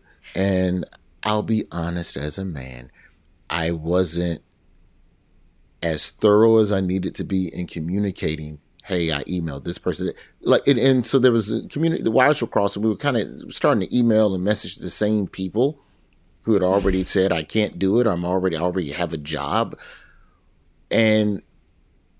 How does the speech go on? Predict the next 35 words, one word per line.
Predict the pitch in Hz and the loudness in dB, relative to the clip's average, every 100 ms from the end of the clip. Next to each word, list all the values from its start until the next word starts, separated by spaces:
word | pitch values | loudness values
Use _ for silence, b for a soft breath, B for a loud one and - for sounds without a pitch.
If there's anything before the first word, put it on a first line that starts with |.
| _ _ | _ _
the | - 123 | 0 0
longer | 113 107 120 151 131 127 | 2 2 4 2 2 0
it | 85 - | 0 -6
took, | - - 165 110 - _ _ _ _ _ _ _ - - | -8 4 4 4 0 _ _ _ _ _ _ _ -20 -20
the | - 104 | 0 4
more | 110 120 | 6 4
I | 110 | 4
realized | 98 104 117 104 90 85 85 - - | 0 2 2 2 0 -4 -6 -8 -8
just | - 95 | -8 -6
how | - 120 | -2 -2
much | 113 107 | -2 -2
of | 82 - | -6 -8
her | 117 151 147 | 0 0 0
day | 82 65 62 - _ _ _ _ | -4 -6 -8 -14 _ _ _ _
she, | - - - 120 - - | -12 -4 -2 0 -2 -2
and | 117 | -2
I | 120 | 0
didn't | 113 - 95 | -2 -2 -2
know | 101 139 | -2 -2
this | 82 82 | -4 -6
until, | 95 - 92 | -6 -6 -6
this | 113 104 | -6 -8
is | 92 | -6
way | 117 117 | -2 0
after | 104 95 - | 0 -4 -8
the | 55 | -12
fact, | 55 50 B B B B B - | -12 -14 B B B B B -10
how | - 151 | -2 0
much | 147 131 | 0 -2
of | 92 | -6
her | - - 120 147 | -6 -4 0 0
day | 113 69 67 | 0 -6 -4
she | - - 120 | -4 -2 0
had | 101 - | 0 0
spent | - - - 90 69 | -4 -4 -2 -2 -4